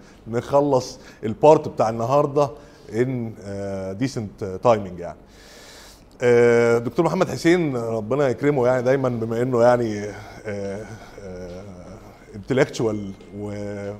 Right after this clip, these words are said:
ومبدع كده يعني وفنان، قال لي احنا هنعمل بقى حاجه جديده السنه دي، ناخد سكيزوفرينيا على بعض كده كلها يعني.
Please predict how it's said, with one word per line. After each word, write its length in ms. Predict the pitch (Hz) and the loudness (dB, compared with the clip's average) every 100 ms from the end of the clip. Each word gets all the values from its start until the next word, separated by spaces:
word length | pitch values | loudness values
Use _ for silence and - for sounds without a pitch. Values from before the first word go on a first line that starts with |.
| 104 98 107 101 92 | -14 -16 -16 -16 -16
ومبدع 520 | 98 113 139 117 98 | -6 -2 -2 -2 -4
كده 260 | - 120 110 | -2 0 2
يعني 260 | 120 110 | 2 0
وفنان، 540 | 107 101 107 107 127 131 - | -4 -8 -8 -4 -4 -4 -2
قال 120 | 131 | -2
لي 100 | 135 | -2
احنا 400 | 120 110 - 113 | -4 -10 -8 -8
هنعمل 380 | 113 143 143 117 | -4 -4 -4 -6
بقى 380 | 104 139 123 110 - - - | -2 0 0 -2 -6 -20 -18
حاجه 220 | - 139 131 | -6 -2 -2
جديده 420 | 104 135 147 135 | -2 -2 0 -2
السنه 320 | 131 127 135 | -2 -4 -2
دي، 200 | 143 147 - - | -2 -6 -8 -10
ناخد 280 | 120 - 139 | -6 -4 -4
سكيزوفرينيا 640 | 107 - 123 117 139 151 123 | -4 -4 -4 -2 0 2 4
على 200 | 113 113 | 4 4
بعض 340 | 131 120 90 | 6 6 4
كده 220 | 98 123 110 | -2 -2 -2
كلها 380 | 113 110 101 | -4 -6 -6
يعني. 180 | 92 85 | -10 -12